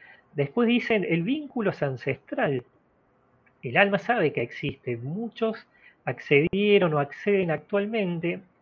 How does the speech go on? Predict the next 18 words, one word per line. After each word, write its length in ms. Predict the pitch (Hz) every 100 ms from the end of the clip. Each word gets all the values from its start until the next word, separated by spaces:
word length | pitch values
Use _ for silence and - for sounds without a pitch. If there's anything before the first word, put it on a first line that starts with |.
| -
con 240 | 208 254
los 120 | 180
cuerpos 540 | - 143 151 - 151 123
energéticos 600 | 120 120 - 135 127 117
superiores, 480 | 120 143 185 196 131
porque 280 | 123 127 - - - - - - _
eso 200 | 208 226
me 80 | 202
dicen 240 | 208 208 170
que 80 |
está 320 | 160 - - 196
bien, 220 | 220 180
tenemos 320 | 160 208 220
los 100 | 147
cuerpos 420 | - 151 151 143 -
sutiles, 380 | 120 147 127 123
pero 220 | 180 165
tenemos 600 | 170 170 254 262 247 -